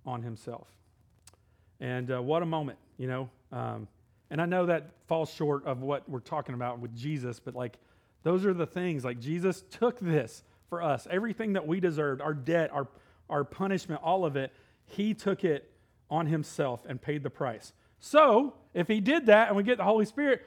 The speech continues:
why do you still struggle? Why does Paul say, "Why do I do what I don't wanna do and do that?" Why does he say that? There's no condemnation for us who are in Christ Jesus, right? And the, and the Holy Spirit does give us power, but it, in the power, we're growing and maturing. It is a process,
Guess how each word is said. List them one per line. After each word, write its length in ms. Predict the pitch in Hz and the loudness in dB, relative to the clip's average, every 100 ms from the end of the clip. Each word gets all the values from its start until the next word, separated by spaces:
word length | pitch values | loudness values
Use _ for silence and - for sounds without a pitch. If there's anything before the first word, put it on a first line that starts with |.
| - | -14
why 540 | - 160 233 254 254 247 | 0 6 8 8 8 6
do 80 | 196 | 2
you 260 | 208 233 | 2 0
still 240 | 226 226 202 | 0 0 0
struggle? 380 | - 175 143 | 0 0 2
Why 180 | 156 226 | 6 6
does 120 | 240 | 6
Paul 260 | 226 226 214 | 2 2 2
say, 160 | 170 139 | 2 0
"Why 180 | 165 | 2
do 60 | 214 | 2
I 120 | 214 | 0
do 200 | 208 214 | 0 0
what 120 | 208 | 0
I 60 | 196 | -2
don't 180 | 202 196 | -2 -4
wanna 160 | 190 | -6
do 260 | 190 190 185 | -4 -2 -2
and 60 | 175 | -2
do 240 | 180 165 | -4 -6
that?" 140 | 165 - | -10 -8
Why 120 | 180 233 | -2 -2
does 100 | 226 | -2
he 80 | |
say 220 | 208 233 247 | -4 -4 -2
that? 300 | 190 147 - _ _ _ _ _ _ _ _ _ _ _ _ _ _ _ _ | -2 -4 -10 _ _ _ _ _ _ _ _ _ _ _ _ _ _ _ _
There's 200 | 165 165 | 0 2
no 180 | 190 233 | 2 2
condemnation 760 | 220 226 214 202 208 214 175 | 2 0 2 2 2 2 -2
for 140 | 156 151 | -6 -2
us 180 | 165 - | -2 -2
who 120 | 170 | -6
are 80 | 143 | -4
in 160 | 175 | -6
Christ 300 | - 165 147 | -2 -4 -4
Jesus, 300 | 160 139 123 | -6 -6 -4
right? 220 | 156 160 | -2 -2
And 120 | 147 151 | -2 -4
the, 140 | - | -4
and 140 | 151 | -4
the 80 | 151 143 | -6 -4
Holy 220 | - 220 | 0 0
Spirit 340 | - 233 196 147 | 0 0 0 2
does 240 | 180 208 | 0 2
give 160 | 180 160 | 0 0
us 140 | 139 | -2
power, 480 | - 196 202 147 127 - _ _ - | -2 0 2 0 -4 -10 _ _ 2
but 180 | 165 196 | 2 4
it, 260 | 190 185 - | 0 -2 -2
in 140 | 208 233 | 0 2
the 80 | |
power, 400 | - - 254 233 | 0 2 4 6
we're 180 | 185 170 | 4 0
growing 600 | 143 156 185 233 233 208 | -2 2 4 4 4 2
and 140 | 170 170 | 0 -2
maturing. 500 | 156 - 175 143 127 | -2 -2 -2 -2 0
It 200 | 196 190 | 0 2
is 240 | 233 240 | 0 2
a 120 | 190 165 | 2 0
process, 800 | - 196 170 - 120 - - | 0 0 0 -2 -8 -10 -18